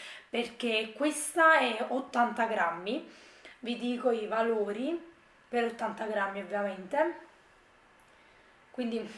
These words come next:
su per giù per cento grammi vi fate un padocchio, cioè cento grammi possono essere duecentotrenta, duecentoquaranta calorie. Ottanta grammi su duecento calorie, otto grammi di carboidrati, otto di grassi e dodici di proteine.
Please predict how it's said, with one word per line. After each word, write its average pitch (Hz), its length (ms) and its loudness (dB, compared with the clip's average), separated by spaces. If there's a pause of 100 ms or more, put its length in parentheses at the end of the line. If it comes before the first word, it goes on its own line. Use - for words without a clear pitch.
(140)
su - 220 -4
per 277 200 6
giù 254 160 0
per 247 160 6
cento 247 340 -2
grammi 233 680 2 (120)
vi 233 100 -2
fate 240 220 8
un 247 80 2
padocchio, 240 420 10
cioè 240 160 0
cento 247 300 0
grammi 247 340 8
possono 220 440 0
essere 214 560 0
duecentotrenta, 220 640 -2
duecentoquaranta 208 720 4
calorie. 240 600 4 (220)
Ottanta 285 440 6
grammi 285 380 8
su 254 260 -4
duecento 262 460 -2
calorie, 247 640 4
otto 320 280 4
grammi 262 320 6
di 240 100 -4
carboidrati, 240 760 2
otto 359 300 2
di 277 100 -4
grassi 226 600 -2
e 370 140 0
dodici 208 360 -4
di 196 120 -10
proteine. 185 640 -10